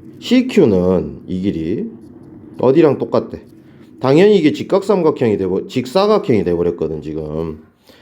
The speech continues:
그렇기 때문에 이 B랑 똑같대, 씨큐는. 음. 그 다음에 씨알은 여기, 여기, 여기지, 씨알. 씨알은 여기, 여기랑 똑같겠지. 직사각형이니까 A랑 똑같아. 그래서,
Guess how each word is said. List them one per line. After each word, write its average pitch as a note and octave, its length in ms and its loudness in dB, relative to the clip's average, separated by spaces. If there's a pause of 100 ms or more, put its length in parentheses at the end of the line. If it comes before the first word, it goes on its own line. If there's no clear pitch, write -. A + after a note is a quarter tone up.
(240)
그렇기 D3+ 220 6
때문에 A#2 260 4
이 F#2+ 140 -4
B랑 D#3+ 400 0
똑같대, E2+ 360 -6
씨큐는. D#2+ 540 -10 (580)
음. - 220 -12 (800)
그 C#3 100 2
다음에 C#3 240 4
씨알은 F#3+ 960 2
여기, G2 200 0
여기, F2 300 -2
여기지, E2+ 400 -6
씨알. F2+ 640 -6 (260)
씨알은 D#3+ 600 4
여기, G2 240 2
여기랑 A#2+ 360 2
똑같겠지. F2 500 -6
직사각형이니까 D#2 880 -6
A랑 A2 340 4
똑같아. - 260 -14 (1300)
그래서, A#2+ 720 2